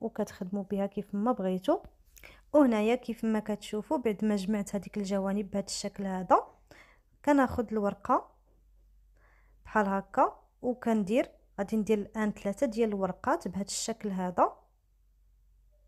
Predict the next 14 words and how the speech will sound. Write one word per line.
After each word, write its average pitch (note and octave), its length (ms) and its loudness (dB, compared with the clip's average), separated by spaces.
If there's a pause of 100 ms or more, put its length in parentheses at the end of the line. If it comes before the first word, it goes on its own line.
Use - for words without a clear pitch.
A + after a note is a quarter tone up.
(1400)
كيف G#3+ 220 -4
ما G#3 160 0
كتشوفوا، G3+ 640 -4 (220)
وغادي C4+ 580 2
نجي G#3+ 340 0
هكا G3+ 520 2 (800)
لهذوك C4 360 2
الجوانب G3 600 0 (240)
وكنجمع A3 580 0
الورقه G3 680 0
للاسفل A#3 640 0 (1000)
بهذه G#3+ 220 2
الطريقه A3+ 520 0
هذه. F#3 260 -2